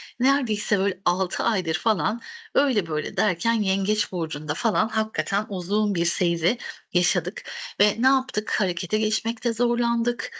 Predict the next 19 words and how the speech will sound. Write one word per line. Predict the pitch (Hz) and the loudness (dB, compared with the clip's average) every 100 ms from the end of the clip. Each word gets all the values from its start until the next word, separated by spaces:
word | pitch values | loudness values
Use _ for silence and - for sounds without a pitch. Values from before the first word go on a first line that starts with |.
| - - - | -12 -12 -6
içe | - - 247 | 0 2 4
döndük, | 247 240 233 240 - - - _ - | 4 4 4 0 0 -2 -2 _ 0
alındık, | 226 254 240 240 - | 2 2 0 -2 -2
kırıldık, | 247 247 240 233 - | 0 2 2 0 2
incindik, | 240 220 233 233 240 240 - - - - | 2 4 4 4 2 -2 -12 -14 -16 -6
pasif | 175 175 - | -4 -2 0
agresif | 240 240 240 247 240 | 0 0 0 -2 -2
tepkiler | 247 240 - 247 240 233 | 0 -2 -2 0 2 4
verdik, | 240 233 226 - | 4 2 -2 -8
sporu | - 220 254 254 | -6 2 2 2
bıraktık, | 294 285 269 - 247 | 2 0 0 -8 -10
spora | - - 240 262 | -10 -2 2 2
başladık. | 254 254 - 269 254 254 - - - - - | 2 0 -2 0 0 -2 -10 -8 -8 -8 -2
Eee, | 208 202 | 0 2
enerjimiz | - 220 262 277 285 277 233 - | 2 2 4 2 2 0 0 -2
çok | 262 - | -4 -4
düştü. | - 165 - 156 | -4 -2 -2 0
Mide | 190 196 220 | 2 2 4
ağrıları, | 233 233 226 233 226 226 | 4 2 0 0 2 0